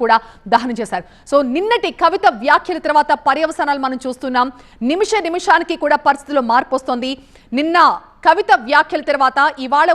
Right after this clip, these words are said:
ఉదయం వరకు కూడా పెద్దగా నేతలెవరూ కూడా రెస్పాండ్ కాలేదు. వన్స్ పార్టీ డెసిషన్ తీసుకున్న తర్వాత ప్రతి ఒక్కరూ కూడా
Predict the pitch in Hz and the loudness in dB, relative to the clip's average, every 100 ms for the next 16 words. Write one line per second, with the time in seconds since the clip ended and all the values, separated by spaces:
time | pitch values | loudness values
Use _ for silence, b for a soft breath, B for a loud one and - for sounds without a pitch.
0 | 240 262 339 320 311 294 285 302 302 262 | -2 -8 -4 -4 -4 -4 0 0 0 -4
1 | 254 277 262 240 247 285 254 269 262 254 | -2 -2 -2 -6 -6 -6 -6 -4 2 2
2 | - B - 240 - 311 311 302 254 254 | 0 B -6 -6 -2 -2 0 -2 -2 -2
3 | 359 277 359 370 - 311 339 339 349 311 | -2 0 0 -2 -2 2 2 -2 -6 -6
4 | 330 330 285 294 277 269 254 247 285 285 | -8 -6 -6 -6 -10 -8 -6 -2 2 2
5 | 277 - 262 294 254 277 269 269 262 | 2 -6 -8 -4 -4 -4 -4 2 4